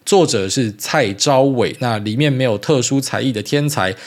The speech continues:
只有嘉义地方爸爸教养重度自闭症儿的奋斗血泪，希望社会可以对身心障碍人士有更多的理解跟包容。那祝大家平安喜乐。P S半夜一边打扫一边大听股癌的节目就是我啦。啊，那这个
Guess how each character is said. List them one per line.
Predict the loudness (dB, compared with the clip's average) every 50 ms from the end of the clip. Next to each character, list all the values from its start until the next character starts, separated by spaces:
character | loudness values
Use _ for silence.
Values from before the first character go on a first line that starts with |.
| -20 -14 -4
只 | 0 2
有 | 4 4
嘉 | 4 4 2 4 4
义 | 2 2
地 | 0 0 0 0
方 | 2 2 2 4
爸 | 4 2
爸 | 2 2 0 -2
教 | 0 2 2 2 2
养 | 2 0 -2 -2
重 | 0 0 0 0
度 | 0 -2 -2
自 | -4 -4 -4 -4 -2
闭 | -2 -2 -2
症 | 0 -2 -2 -2
儿 | -4 -6 -6 -6
的 | -4 -4 -4 -4
奋 | -2 0 0 0 2
斗 | 2 2 2 2
血 | 0 -2 -4 -4 -2
泪， | 0 0 0 -2 -4 -10 -20 -16 -8
希 | -2 2 2
望 | 4 4 4
社 | 4 4 4
会 | 4 4 4 2
可 | 2 2 0
以 | 0 0 0
对 | 0 2 2 2 2 2
身 | 0 0 2 2
心 | 2 2 0 2
障 | 2 2 2
碍 | 2 2
人 | 0 -2 -2
士 | -2 -2 -2
有 | -2 -2
更 | 0 0 0 0 2
多 | 0 0 0
的 | 0
理 | 0 0 0
解 | 0 0 0
跟 | 0 0 2
包 | 4 4 4
容。 | 4 4 2 0 -4 -10 -16 -20 _ -4
那 | 0 0 2
祝 | 2
大 | 4 4
家 | 4 2 2
平 | 2 2 2
安 | 2 2
喜 | 4 4
乐。 | 4 2 2 0
P | -2 0 2 2 2
S | 2 0 0 0
半 | 0 2 2 4
夜 | 2 2
一 | 2 2 0
边 | 2 0 0 2
打 | 0 0 0 0
扫 | 0 0 0 -2
一 | -4 -4
边 | -2 -2 -2 -2 -2 0
大 | 0 0 0 0
听 | -2 -4 -6 -6 -4 -4 -6 -6
股 | -6 -6
癌 | -6 -4 -4
的 | -4 -4
节 | -4 -6 -6 -6
目 | -8 -8 -6
就 | -2 0 2 2
是 | 2 2
我 | 0 0 0 0
啦。 | 0 0 0 -2 -4 -12 -20 -20 -20 _ _ _ _ _ _ -6
啊， | -4 -4 -2
那 | -2 -2 0
这 | 0 0
个 | 0 0 0 0 0 -2 -4